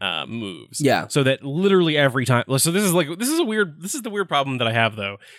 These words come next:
Speaker 1: is because one of the problems sort of physically, mechanically with Fate is, like, you've gotta track all these aspects <laughs> somewhere.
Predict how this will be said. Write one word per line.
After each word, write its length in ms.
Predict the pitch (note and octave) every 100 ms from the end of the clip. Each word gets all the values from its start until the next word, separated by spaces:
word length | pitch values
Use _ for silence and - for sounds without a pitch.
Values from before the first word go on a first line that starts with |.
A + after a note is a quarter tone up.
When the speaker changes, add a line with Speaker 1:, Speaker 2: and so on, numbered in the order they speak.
| -
Speaker 1:
is 100 | C3
because 300 | D#3 E3 C3+
one 240 | F3 C#4+
of 120 | A3
the 120 | C#3
problems 640 | - - D3+ C#3 B2+ A2 -
sort 140 | A#2+
of 40 | G2+
physically, 640 | - - C#3 A#2 A#2+ G#2
mechanically 480 | G#2 A2 A#2 A2 G#2
with 100 | G2+
Fate 200 | G#2 G2+
is, 120 | G2+
like, 200 | G#2 G2 _ - -
you've 160 | C3
gotta 180 | B2+ -
track 360 | - - C#3+ A#2
all 100 | G2+
these 140 | G2+
aspects 480 | A2 A2+ - F2+ A2+
<laughs> 60 | -
somewhere. 300 | - G#2+